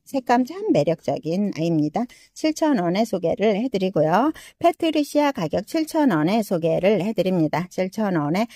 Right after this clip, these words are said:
삼 두로 되어져 있고요. 구 센치 풀분에 들어져 있습니다. 메리벨 가격은 만 원에 소개를 해드립니다. 십 센치 풀분에서 이렇게 되어진 아이들이고요. 키스미 가격은 만 원에 소개를 해드립니다. 기본 풀분에서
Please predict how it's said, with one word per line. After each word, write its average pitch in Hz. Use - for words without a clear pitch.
삼 269
두로 233
되어져 160
있고요. 170
구 -
센치 196
풀분에 233
들어져 151
있습니다. 170
메리벨 294
가격은 247
만 156
원에 190
소개를 180
해드립니다. 180
십 226
센치 226
풀분에서 196
이렇게 208
되어진 196
아이들이고요. 160
키스미 320
가격은 277
만 185
원에 247
소개를 202
해드립니다. 196
기본 240
풀분에서 254